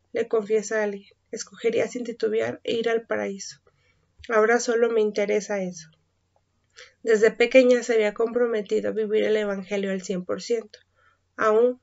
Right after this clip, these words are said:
con los altos y bajos propios de la adolescencia. Escribe en su agenda, dirigiéndose a sus amigos:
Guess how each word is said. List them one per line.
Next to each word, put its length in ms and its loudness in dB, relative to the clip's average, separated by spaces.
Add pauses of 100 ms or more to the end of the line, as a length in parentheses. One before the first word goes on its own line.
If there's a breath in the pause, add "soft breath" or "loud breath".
con 180 0
los 240 -2
altos 420 0
y 40 -2
bajos 320 -2
propios 400 -4
de 60 -2
la 220 -2
adolescencia. 680 -6 (640)
Escribe 460 2
en 100 0
su 120 -6
agenda, 480 -6
dirigiéndose 680 -2
a 40 -4
sus 220 -12
amigos: 580 -10